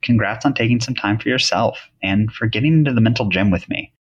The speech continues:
I so appreciate you letting me come on this journey, and I look forward to continuing it with you. And know that it absolutely is a journey. If you find even ten seconds over the next week between this episode and the next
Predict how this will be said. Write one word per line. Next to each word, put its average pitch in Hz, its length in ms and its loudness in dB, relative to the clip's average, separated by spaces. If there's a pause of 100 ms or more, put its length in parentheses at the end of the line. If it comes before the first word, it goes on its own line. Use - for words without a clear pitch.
(220)
I 120 280 2
so - 240 0
appreciate 135 560 -2
you 92 200 -2
letting 98 220 0
me 117 100 4
come 107 300 0
on 92 260 -2
this 104 200 -2
journey, 90 580 -2 (340)
and 104 80 0
I 107 80 4
look 120 120 -2
forward 117 260 0
to 117 80 2
continuing 110 680 2
it - 140 -6
with - 220 -8
you. - 160 -8 (520)
And 117 220 2
know 127 180 4
that 135 120 -2
it 110 220 0
absolutely 101 720 -2
is 98 420 -2
a 104 60 -4
journey. - 500 -6 (140)
If 104 200 -4
you 123 180 2
find 110 460 0
even 98 480 -2
ten 127 360 0
seconds - 580 -10
over 95 140 -6
the 92 100 -4
next 92 320 -6
week 85 280 -8 (100)
between 95 360 -4
this 101 180 -2
episode 101 480 -4
and 95 100 -6
the 101 60 -8
next - 360 -10